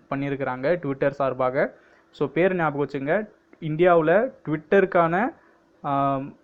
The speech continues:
எம் டி, புது எம் டி யாரு அப்படின்னு பார்த்தீங்கன்னா, மனிஷ் மகேஸ்வரி. So, இவர் வந்து ஒரு நபர். So, இவர் தான், ஆ, ஒரு ஜென்ஸ் இவரு. So, இவருக்கா-, இவர் தான் வந்து புதுசா இப்போ அப்பாயின்ட் பண்ணியிருக்கிறாங்க. So, ஞாபகம் வச்சுங்க,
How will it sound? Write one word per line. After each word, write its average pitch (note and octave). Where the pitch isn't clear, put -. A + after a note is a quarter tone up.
எம் E3
டி, E3
புது E3+
எம் D#3
டி D3+
யாரு D3
அப்படின்னு C#3+
பார்த்தீங்கன்னா, C#3
மனிஷ் D#3+
மகேஸ்வரி. C#3
So, D3
இவர் C#3+
வந்து D3
ஒரு C#3+
நபர். C#3
So, -
இவர் D3
தான், D#3+
ஆ, C#3
ஒரு C#3+
ஜென்ஸ் D3+
இவரு. D#3+
So, D3+
இவருக்கா-, D#3+
இவர் D#3
தான் F3+
வந்து D#3+
புதுசா D3+
இப்போ D#3
அப்பாயின்ட் D3
பண்ணியிருக்கிறாங்க. C3
So, C3+
ஞாபகம் C#3
வச்சுங்க, D3